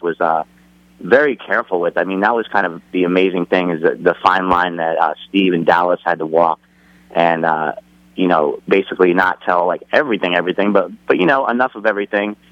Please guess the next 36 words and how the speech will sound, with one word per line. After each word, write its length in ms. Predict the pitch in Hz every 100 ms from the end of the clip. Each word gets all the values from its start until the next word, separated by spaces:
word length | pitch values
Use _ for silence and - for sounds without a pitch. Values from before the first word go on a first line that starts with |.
| _ _
that 180 | 92 90
people 260 | 127 104 98
get 180 | 95
the 60 | -
point. 380 | - 113 87 -
And, 400 | 87 90 90 85
you 140 | 101 104
know, 140 | 90
Jake 360 | 85 101 107 107
is, 160 | 92
uh, 280 | 87 85 85
he's 160 | 82 98
doing 240 | 139 127
great 300 | 87 95 127
now. 180 | 104 87
He 100 | 95
actually 420 | 101 - 95 95 - _ _ -
is 120 | 98
on 100 | 104
a 60 | 95 -
stand-up 340 | 110 113 107
comedy 400 | - 101 104 101
tour 480 | - 85 85 85 85 - -
in 200 | 92 92
New 100 | 87
York, 360 | 95 101 85 - -
and, 320 | 87 85 85
um, 340 | 85 82 80 - - - _ -
I 60 |
guess 160 | 87 101 -
the, 80 | 87
the 200 | 62 87
crowd's 320 | - 98 92
been 140 | 92
loving 260 | 92 107
it. 80 | 87